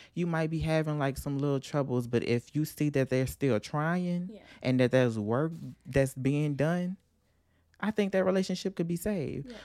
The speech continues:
Speaker 1: But it's also about whether you want it to be saved too.
Speaker 2: Yeah, I agree.
Speaker 1: Mm-hmm.
Speaker 2: And I also wanna say, I know my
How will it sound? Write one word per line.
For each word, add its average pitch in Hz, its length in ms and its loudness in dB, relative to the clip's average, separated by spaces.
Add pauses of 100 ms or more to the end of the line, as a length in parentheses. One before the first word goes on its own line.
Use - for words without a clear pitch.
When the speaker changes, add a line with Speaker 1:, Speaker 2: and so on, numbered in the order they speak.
Speaker 1:
But 151 120 2
it's 180 160 0
also 170 300 0
about 160 260 2
whether 147 200 0
you 156 200 -2
want 147 180 -2
it 123 60 -4
to - 80 -8
be 135 100 -4
saved 127 320 -2
too. - 380 -10
Speaker 2:
Yeah, 202 180 -18 (720)
I 185 80 -16
agree. 180 320 -20 (160)
Speaker 1:
Mm-hmm. 131 520 -8 (400)
Speaker 2:
And 220 100 -14
I 208 100 -14
also 214 260 -18
wanna 202 280 -16
say, 175 340 -16 (240)
I 180 40 -20
know 180 300 -18 (240)
my 190 140 -16